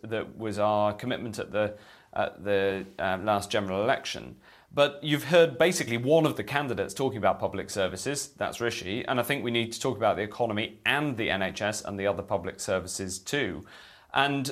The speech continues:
that's important not just now for choosing the next Prime Minister, but also for winning the next general election.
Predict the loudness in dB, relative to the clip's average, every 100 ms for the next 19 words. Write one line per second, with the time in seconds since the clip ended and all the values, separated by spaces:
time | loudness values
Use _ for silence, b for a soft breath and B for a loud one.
0 | -4 0 0 2 -2 0 0 0 0 -2
1 | 2 2 2 0 0 0 0 2 2 2
2 | 0 -2 -4 -2 0 0 -2 0 -2 -2
3 | -2 0 0 -2 -2 -2 2 4 4 2
4 | 2 2 0 -2 B B B -4 2 2
5 | 2 0 0 0 0 -4 -2 0 2 2
6 | 4 2 0 -4 -4 -8